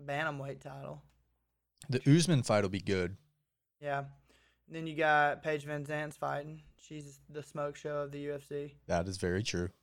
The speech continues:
Speaker 1: Um, Frankie Edgar's fighting Pedro Munoz in a bantamweight fight. That's really the only ones that I really care about. And by that, I mean that's the only ones that I know the names of.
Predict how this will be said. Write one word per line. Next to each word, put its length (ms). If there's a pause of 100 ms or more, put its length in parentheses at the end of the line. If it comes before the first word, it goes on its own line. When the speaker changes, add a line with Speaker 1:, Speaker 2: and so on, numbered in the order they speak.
(600)
Speaker 1:
Um, 340
Frankie 380
Edgar's 420
fighting 460
Pedro 240
Munoz 720
in 60
a 60
bantamweight 500
fight. 540 (600)
That's 140
really 180
the 60
only 160
ones 220
that 120
I 40
really 220
care 200
about. 360
And 80
by 140
that, 200
I 40
mean 160
that's 160
the 60
only 120
ones 140
that 140
I 40
know 140
the 60
names 260
of. 200